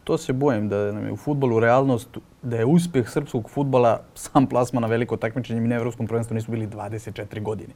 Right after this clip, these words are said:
dve i po decenije. Mnogi od ovih momaka koji sad igraju su imali tada pet, šest godina. Gledali na T V-u tu generaciju. Pixi je povezao dva velika takmičenja, ali igra, ljudi, mi smo bili katastrofa, ajde sad,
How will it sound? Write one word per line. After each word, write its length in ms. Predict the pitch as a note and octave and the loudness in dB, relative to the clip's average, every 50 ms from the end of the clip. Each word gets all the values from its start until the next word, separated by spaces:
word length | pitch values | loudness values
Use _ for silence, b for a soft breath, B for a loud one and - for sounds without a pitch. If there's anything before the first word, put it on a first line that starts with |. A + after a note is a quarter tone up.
| B B B B B B B | B B B B B B B
dve 220 | - G2+ G#2 A#2 A#2 | -8 -4 -2 -2 -2
i 40 | A2 | -2
po 160 | A#2 A#2+ A#2 | 0 -2 0
decenije. 540 | A2 A#2 A2+ G#2+ - B2 A2+ G#2+ G#2 G2+ - B B B B B - | 0 0 -2 -2 -2 -4 -4 -4 -6 -10 -12 B B B B B -8
Mnogi 200 | F#2+ A2 A#2 A2+ | -4 -4 -2 0
od 40 | B2 | 2
ovih 180 | B2 B2+ A#2+ - | 2 2 2 2
momaka 320 | C3 B2 B2+ C3 B2+ B2 | 2 4 4 2 2 0
koji 140 | A2+ - A#2+ | -4 -4 -6
sad 260 | - - B2+ A#2+ A2+ | -2 0 0 0 0
igraju 220 | B2 A#2+ A#2+ B2 A2 | 0 0 0 -2 -2
su 100 | - B2+ | 0 -2
imali 120 | B2 A2+ | -2 0
tada 200 | A#2+ B2 A#2 A#2+ A#2 - - | 0 0 0 0 -4 -4 -2
pet, 140 | B2 A#2+ A#2 | -2 -2 -2
šest 200 | - A#2+ G#2 - | -2 -4 -4 -2
godina. 400 | - A2 G#2 G#2 F#2+ E2 C2+ B1 - - _ - _ _ _ - - | -2 -2 -2 -2 -6 -8 -10 -14 -18 -20 _ -20 _ _ _ -12 -6
Gledali 340 | A#2+ A#2 A#2 A#2+ A#2 A#2 A2+ | -6 -4 -2 -2 -4 -4 -4
na 100 | A#2 A2+ | -4 -4
T 200 | A2+ C3+ B2 A#2 | -2 -2 0 2
V-u 260 | A#2 B2 A#2+ G#2+ G#2+ | 2 2 2 2 0
tu 140 | G#2+ - A2+ | -2 -6 -6
generaciju. 540 | G#2+ A2 A2 G#2 G#2 G2+ G#2 - - - - - B B B B B B B B _ - | -4 -4 -2 -2 -2 -4 -4 -8 -12 -12 -12 -14 B B B B B B B B _ -4
Pixi 300 | B2 A#2+ A2+ - - B2 | -4 -4 -4 -4 -2 -2
je 80 | A#2 | -2
povezao 600 | A#2 B2 A#2+ A2+ B2 B2 B2 A2+ B2+ C3 B2 A#2+ | 0 0 0 2 4 4 4 4 4 2 4 2
dva 180 | G#2+ A2 B2 A#2+ | 2 0 0 0
velika 300 | A#2+ A#2+ B2 A2+ - A2+ | 0 0 -2 -2 -2 -2
takmičenja, 560 | - A#2 A2+ A2+ A#2+ A2+ - B2 A2+ G#2+ F#2+ - - | 0 0 -2 0 -2 -2 -2 -2 -2 -2 -6 -8 -8
ali 140 | F#2+ F2+ F#2 | -8 -6 -4
igra, 280 | G#2+ A#2+ A#2 C3 B2 A2+ | -2 -2 0 0 0 0
ljudi, 300 | G#2+ A2+ A#2+ A#2 A2 G2+ | 0 -2 -2 -4 -4 -4
mi 120 | G#2 G#2+ | -6 -8
smo 140 | G#2+ - A2 | -8 -8 -8
bili 220 | G2+ A#2 A#2 A2+ | -6 -6 -6 -6
katastrofa, 680 | A2+ - G#2+ - - G#2+ - - - A2 A2+ A2 - A2 | -8 -10 -10 -10 -10 -12 -10 -6 -2 0 0 0 -2 -6
ajde 200 | A2 G#2 F#2+ - | -8 -6 -8 -6
sad, 300 | - - G#2+ G#2 F#2+ - | -4 -4 -4 -4 -4 -8